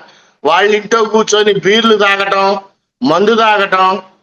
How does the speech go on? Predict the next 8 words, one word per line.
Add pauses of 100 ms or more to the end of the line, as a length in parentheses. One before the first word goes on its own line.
(1040)
బుద్ధుండక్కర్లా
వీడికి? (640)
కడుపుకి
తినేది
అన్నమేనా
వీడు?
ఇంకేమన్నా
తింటున్నాడా?